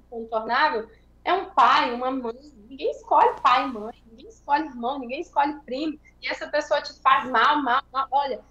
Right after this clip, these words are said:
esposo e esposa, a princípio, não seriam incontornáveis, porque você escolhe. O problema é se você escolher mal <laughs> um esposo ou uma esposa, né?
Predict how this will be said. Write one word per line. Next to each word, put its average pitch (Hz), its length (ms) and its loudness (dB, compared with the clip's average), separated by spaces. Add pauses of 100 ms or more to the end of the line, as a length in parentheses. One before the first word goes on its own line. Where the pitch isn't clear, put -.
(180)
esposo 320 580 2
e 311 60 -4
esposa, 277 680 0 (180)
a - 100 2
princípio, 247 540 -8
não 359 160 -2
seriam 480 360 4
incontornáveis, 427 680 2
porque - 240 -8
você 254 220 -4
escolhe. 214 600 0 (560)
O - 40 -12
problema 233 360 4
é 262 40 -2
se - 80 -8
você 359 200 -2
escolher 440 540 2
mal 226 400 2 (160)
<laughs> 247 100 -8
um 269 140 0
esposo 247 480 0
ou 269 80 0
uma 320 120 6
esposa, 233 640 2
né? 220 240 -8